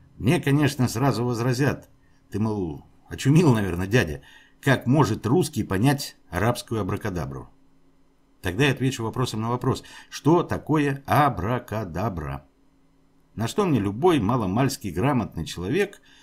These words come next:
скажет, что словом абракадабра обозначают неясную речь, непонятные слова, что само это слово является символом бессмыслицы, потому что никто не знает, что обозначает это слово в действительности.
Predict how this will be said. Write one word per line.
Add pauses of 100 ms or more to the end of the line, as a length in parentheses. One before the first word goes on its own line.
(200)
скажет,
что
словом
абракадабра
обозначают
неясную
речь, (400)
непонятные
слова, (160)
что
само
это
слово
является (540)
символом
бессмыслицы, (480)
потому
что
никто
не
знает,
что
обозначает
это
слово
в
действительности.